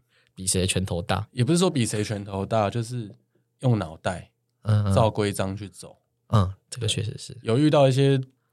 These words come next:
Speaker 2: 不听话的嘛，
Speaker 1: 嗯，嗯。
Speaker 2: 那我就说：“好啊，你们不听话，那我就照我们的那个”
Speaker 1: 嗯，嗯。服勤条例，对。
Speaker 2: 对，服勤条例去走啊。
Speaker 1: 嗯，嗯。
Speaker 2: 然后打电话时间也没那么多啊，
Speaker 1: 嗯。
Speaker 2: 洗澡时间也没那么多啊。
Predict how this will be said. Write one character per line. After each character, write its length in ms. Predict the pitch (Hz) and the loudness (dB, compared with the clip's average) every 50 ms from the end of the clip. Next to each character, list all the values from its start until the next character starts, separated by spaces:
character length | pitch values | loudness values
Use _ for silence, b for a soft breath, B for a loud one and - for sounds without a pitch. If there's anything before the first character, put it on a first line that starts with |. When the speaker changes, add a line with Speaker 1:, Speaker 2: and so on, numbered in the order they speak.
| _ _ _ _ _ | _ _ _ _ _
Speaker 2:
不 80 | _ 127 | _ -4
听 280 | 123 123 117 117 120 117 | -2 -2 -2 0 0 2
话 180 | 120 107 95 | 2 2 2
的 120 | 87 - - | 0 -4 -4
嘛， 80 | - 113 | 2 2
Speaker 1:
嗯， 140 | 113 101 | 4 4
嗯。 40 | 92 - | 4 4
Speaker 2:
那 120 | 104 101 | 4 4
我 80 | 120 117 | 6 4
就 80 | 117 | 4
说 140 | 98 117 117 | 2 0 -2
：“好 260 | - - 104 87 85 | -2 -4 -12 -12 -10
啊， 140 | 90 92 92 | -12 -12 -12
你 80 | 95 95 | -14 -16
们 100 | 98 98 | -16 -12
不 100 | 110 117 | -12 -12
听 220 | 117 113 107 107 | -12 -12 -8 -4
话， 140 | 110 113 107 | -2 -2 0
那 260 | 110 113 110 107 98 98 _ _ _ _ _ _ _ _ _ _ _ | 2 0 0 0 -4 -6 _ _ _ _ _ _ _ _ _ _ _
我 120 | - 107 | -6 0
就 140 | 104 120 120 | 2 2 2
照 600 | 120 - 135 120 113 107 104 98 95 92 107 120 _ _ _ _ _ _ _ _ _ _ _ | 4 4 4 4 4 4 4 2 0 -2 -6 -12 _ _ _ _ _ _ _ _ _ _ _
我 100 | 117 104 | -16 -14
们 180 | 104 107 110 | -12 -10 -4
的 100 | 110 110 | 0 4
那 120 | 110 120 120 | 6 6 8
个” 240 | 113 110 107 110 | 6 6 4 4
Speaker 1:
嗯， 20 | 95 | 0
嗯。 60 | - - _ _ _ | -2 -6 _ _ _
服 160 | - 127 127 | 2 4 6
勤 100 | 135 131 | 6 6
条 180 | 123 123 113 | 6 6 6
例， 180 | 113 123 117 113 | 6 4 2 2
对。 160 | - 120 110 | 2 2 2
Speaker 2:
对， 160 | 113 113 107 | 2 2 0
服 100 | 95 117 | 0 -2
勤 100 | 120 120 | -2 0
条 160 | 120 110 110 113 | 0 0 2 0
例 80 | 117 | 0
去 140 | 113 117 117 | 0 -2 -2
走 220 | - - 87 - | -2 -4 -6 -6
啊。 180 | - - - - - | -6 -10 -12 -2 0
Speaker 1:
嗯， 140 | 110 95 98 | 0 0 0
嗯。 100 | 104 101 | -2 -2
Speaker 2:
然 80 | 98 110 | 0 0
后 80 | 117 117 | 0 0
打 100 | 107 104 | 0 0
电 140 | 92 117 | 2 2
话 80 | 113 110 | 2 2
时 100 | 107 110 | 0 -2
间 140 | 92 104 101 | -8 -8 -12
也 20 | |
没 140 | 98 92 92 | -12 -14 -14
那 60 | 101 | -14
么 80 | 101 95 | -14 -6
多 240 | - 95 90 87 87 | -4 -2 -2 -2 -2
啊， 80 | 87 98 | 0 0
Speaker 1:
嗯。 140 | 98 95 | -2 -2
Speaker 2:
洗 120 | 104 110 117 | -2 -6 -2
澡 120 | 104 107 | -2 -2
时 100 | 98 107 | -2 -2
间 80 | 98 104 | -6 -8
也 60 | 104 | -10
没 80 | 101 101 | -10 -12
那 80 | 101 | -14
么 80 | 98 - | -10 -8
多 200 | - 90 87 87 | -6 -4 -2 -2
啊。 160 | 85 90 | -2 -4